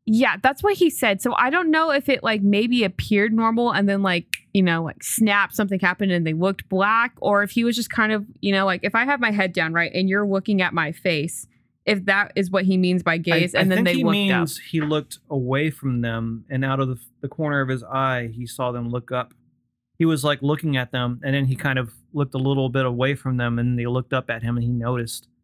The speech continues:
Speaker 2: after that, out of the corner of his eye, that they have these black eyes?
Speaker 1: Sure, I'll leave it up to the imagination. So, this is a direct quote on how he describes it.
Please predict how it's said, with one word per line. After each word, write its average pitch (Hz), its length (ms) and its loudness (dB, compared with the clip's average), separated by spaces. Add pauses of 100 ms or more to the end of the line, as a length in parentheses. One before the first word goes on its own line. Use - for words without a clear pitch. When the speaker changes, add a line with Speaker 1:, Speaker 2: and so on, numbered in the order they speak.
(120)
Speaker 2:
after 131 280 -4
that, 117 300 -4 (460)
out 131 120 0
of 127 80 0
the 127 80 -4
corner 127 240 -2
of 120 40 -2
his 117 140 -4
eye, 120 280 0
that 117 140 -4
they 120 80 -6
have 117 200 -4 (300)
these 123 140 -4
black 120 340 -4
eyes? 117 480 -6 (420)
Speaker 1:
Sure, 381 180 2
I'll 277 140 4
leave 311 180 0
it 285 80 4
up 262 120 0
to 247 100 2
the 214 120 4
imagination. 180 760 2 (580)
So, 202 600 0
this 214 180 2
is 233 360 2
a 190 140 4
direct 190 460 0
quote - 420 0 (140)
on 175 160 0
how 175 160 2
he 165 140 0
describes 147 480 -4
it. 139 180 -8